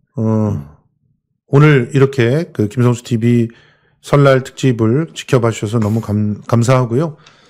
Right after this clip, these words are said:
우리 목사님께서 오늘 하신 핵심을 잊어서는 안 됩니다. 이건 디올백 의혹이 아닙니다. 국정농단 의혹입니다.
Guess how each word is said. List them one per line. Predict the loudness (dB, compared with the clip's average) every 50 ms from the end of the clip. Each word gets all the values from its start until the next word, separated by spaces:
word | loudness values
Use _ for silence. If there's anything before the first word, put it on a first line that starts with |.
| _ _ _ _ _ _ _ -2
우리 | 2 2 4 4 2 0 -4 -12 _ _ _ _ _ _ -2
목사님께서 | 0 0 2 4 2 2 2 0 -2 -2 -2 0 0 0
오늘 | 0 0 0 0 2 0 0 -2 -4 -10 -20 _ _ -16
하신 | -10 -10 -6 -2 -2 -2 -2 -2 -6 _ _ _ _ _ -12 -6
핵심을 | -4 -4 -2 -2 -2 0 0 0 0 -2 -4 -6 -10 -16 _ _ _ _ _ _ _ _ -4
잊어서는 | -2 0 2 2 2 0 -2
안 | -2
됩니다. | -4 -6 -8 -6 -6 -6
이건 | -2 -2 -2 -2 -4 -6
디올백 | -4 0 4 4 4 4 2 -2 -6 -6 -2 -2 -2 -4 -6 _ _ _ _ _ _ _ _ _ 0
의혹이 | 2 2 2 2 0 -2
아닙니다. | -6 -6 -10 -12 -12 -14 -18 -20 _ _ _ _ _ _ _ _ _ _ _ _ -10
국정농단 | -8 -8 -8 -8 -6 -6 -4 -2 -2 -2 -2 -2 -2 -2 -2 -2 -2
의혹입니다. | -4 -4 -4 -6 -10 -12 -16 -20 -20 -20 -20